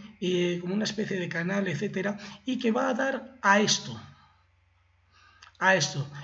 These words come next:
son como pequeños óvalos, ¿vale? Son po-, como pequeños óvalos,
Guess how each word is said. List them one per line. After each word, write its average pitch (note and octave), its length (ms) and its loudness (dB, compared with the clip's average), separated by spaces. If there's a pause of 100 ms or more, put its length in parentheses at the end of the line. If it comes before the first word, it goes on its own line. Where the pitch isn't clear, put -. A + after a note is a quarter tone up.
son C4 260 0
como C4 240 0
pequeños A3+ 640 0
óvalos, C3+ 800 -2
¿vale? G3+ 340 0 (340)
Son A3 200 0
po-, A#3 320 0
como G3+ 200 0
pequeños G3 580 -2
óvalos, D3+ 520 0